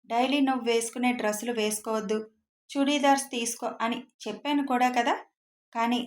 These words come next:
రావడం రావడమే, ఇలా వచ్చావంటే ఏమనుకోవాలి?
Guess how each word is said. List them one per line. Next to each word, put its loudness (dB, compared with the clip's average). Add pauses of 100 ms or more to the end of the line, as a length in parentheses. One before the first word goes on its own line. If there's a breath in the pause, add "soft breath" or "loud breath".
(160)
రావడం 0
రావడమే, 2 (480)
ఇలా 4
వచ్చావంటే 2 (280)
ఏమనుకోవాలి? 4